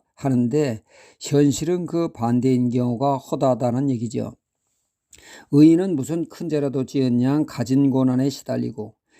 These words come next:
악인은 뭘 잘했는지 복이란 복은 다 누리고, 그들의 삶은 형통하기만 할 때 의문을 가지게 됩니다. 도대체 이를 어떻게 받아들이며 해석해야 하는지 난감하게 된다는 것이죠.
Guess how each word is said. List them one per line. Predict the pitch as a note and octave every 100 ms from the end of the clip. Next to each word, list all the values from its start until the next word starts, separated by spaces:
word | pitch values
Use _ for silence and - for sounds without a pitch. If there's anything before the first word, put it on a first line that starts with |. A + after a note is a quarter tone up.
| _ _
악인은 | B2+ C#3 D3 E3 F3
뭘 | B2+ D3 D3+
잘했는지 | C#3+ C#3 C3+ C3 C3 F3
복이란 | - C3 C3+ C3 C3
복은 | B2 A#2+ D3
다 | B2 A2+ A#2+
누리고, | A2+ A#2 A2 A2+ A2 _ _ _ - -
그들의 | - C3+ D3+ D3
삶은 | B2+ C3+ C3+ B2 D#3 F3 E3
형통하기만 | - C#3+ C#3+ C#3 - C#3+ C3 C#3 C#3+
할 | B2+ A2+
때 | C#3+ C3 A#2+ - _
의문을 | C3 B2+ B2+ B2 A#2+ D3 D#3
가지게 | C3 A2+ A2+ A#2
됩니다. | A#2 A#2 A#2+ A#2+ A#2 _ _ _ _
도대체 | _ B2+ B2 C#3+ - E3
이를 | D#3+ C#3 D#3 E3
어떻게 | - B2+ B2+ B2+ C#3+ C#3+
받아들이며 | - A#2+ B2 A#2 A#2 A#2+ B2 C3+
해석해야 | B2+ A#2+ B2 - B2+ A2+ C#3 B2+
하는지 | A2+ A#2 A2+ C3 F3 - - _ -
난감하게 | A#2+ A#2+ B2 B2+ C3 C3 B2+ D3
된다는 | B2+ B2 B2 C#3
것이죠. | B2+ A2+ - B2+ A#2+